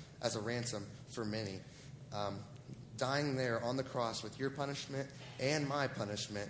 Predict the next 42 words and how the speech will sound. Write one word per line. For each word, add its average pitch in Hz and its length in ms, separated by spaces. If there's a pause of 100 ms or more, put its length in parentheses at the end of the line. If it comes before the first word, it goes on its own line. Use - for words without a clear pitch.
(140)
heaped 151 220
upon 127 360
him 98 220 (320)
on 120 160
the 117 60
cross. 104 400
It 131 80
was 110 160
so 139 140
brutal, 147 580 (240)
it 127 100
was 120 160
so 131 120
crucial, 151 420
so 131 180
horrible 120 540 (380)
that, 117 320
that 123 120
Jesus 139 280
Christ 139 260
himself 131 380
yelled 127 180
out 131 100
on 127 80
the 117 80
cross, 123 360
"My 120 140
God, 120 340
why 113 140
have 120 200
you 113 100
forsaken 104 600
me?" 90 140 (840)
Uh, 110 220 (180)
because 120 280 (120)
the 113 80
Father 139 380
could - 180
no 123 160
longer 123 380
look 117 340
upon, 110 560